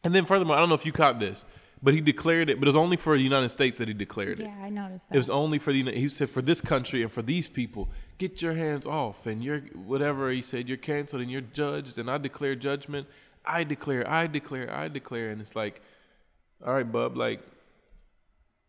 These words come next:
Speaker 1: doesn't people, <laughs> then one of them was on March nineteenth, right, or something like that.
Speaker 2: Yeah.
Speaker 1: And somebody, one of the comments said, "But it's March twenty-ninth." <laughs> Like, it did,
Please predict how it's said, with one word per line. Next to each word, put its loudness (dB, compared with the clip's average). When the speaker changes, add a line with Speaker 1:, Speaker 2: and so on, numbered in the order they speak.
Speaker 1:
doesn't 0
people, 0
<laughs> -12
then 2
one 6
of 6
them -2
was 0
on 0
March 2
nineteenth, -4
right, -2
or -6
something -8
like -6
that. -8
Speaker 2:
Yeah. -6
Speaker 1:
And 0
somebody, 2
one 2
of 0
the -2
comments -2
said, -6
"But 0
it's -6
March -2
twenty-ninth." -4
<laughs> -
Like, 4
it 2
did, 0